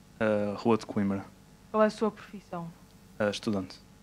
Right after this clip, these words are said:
Speaker 2: Tem alguma relação de parentesco ou de afinidade com os arguidos?
Speaker 1: Não.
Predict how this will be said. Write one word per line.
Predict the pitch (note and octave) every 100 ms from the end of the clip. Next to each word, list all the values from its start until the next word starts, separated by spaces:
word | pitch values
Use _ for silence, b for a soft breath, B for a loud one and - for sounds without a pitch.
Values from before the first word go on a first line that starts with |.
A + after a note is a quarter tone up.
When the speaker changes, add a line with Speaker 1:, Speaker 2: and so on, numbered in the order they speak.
| - - -
Speaker 2:
Tem | A#3
alguma | A3+ C#4 D4+
relação | C#4+ C4+ C4 A#3
de | A3+
parentesco | A#3 G#3 G#3 G3+ -
ou | G3+
de |
afinidade | G3 G#3+ G3 F#3+ F#3+
com | G3+
os | F3+
arguidos? | F#3 E3 F3+ - -
Speaker 1:
Não. | - G3